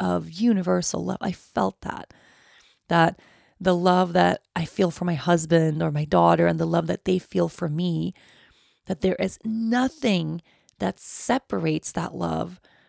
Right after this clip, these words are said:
from the love that God pours my way every day, from the love that, that, that just is in existence, right? That I'm receiving and giving every day.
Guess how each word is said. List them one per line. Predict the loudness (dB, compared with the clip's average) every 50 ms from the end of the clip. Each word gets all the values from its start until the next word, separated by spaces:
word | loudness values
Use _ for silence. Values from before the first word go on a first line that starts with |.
| _ _ _
from | -6 -4 -4 -2
the | -2 -2
love | 0 2 4 4 4 4 2 0 -2 -6 -14 _ -10
that | -10 -10 -10 -12 _ -6
God | -2 0 0 2 2 2 0 0 -2 _ -12
pours | -6 -4 -2 -2 -2 -2 -4 -4
my | -4 -4 -4
way | -4 -4 -4 -4 -6
every | -8 -8 -8 -8 -8
day, | -8 -10 -12 -16 -18 _ _ _ _ _ _ _ _ _ _ _ _ _ _ _ _ _
from | 0 0 0 2
the | 4 2
love | 4 6 6 6 6 4 4 2
that, | 2 4 4 4 2 2 -2 -16 -20 -20 -20 -20 _ _ _ _ -10
that, | -10 -10 _ -2 2
that | 2 2 2 2 2
just | 2 2 2 0 0 4
is | 6 8 8 8 6 4 2 2
in | 2 2
existence, | 2 0 0 2 2 2 2 0 -2 -4 -4 -4 -6 -8 -4 -2
right? | -2 -2 -2 0
That | 0 2
I'm | 2 2 2 0
receiving | -2 -2 0 0 0 0 0 0 0 0 0 0 0
and | 0 -2 2
giving | 2 2 2 2 2 -2 -2
every | -4 -6 -8 -6 -8 -8 -4
day. | -2 -2 -2 -2 -4 -6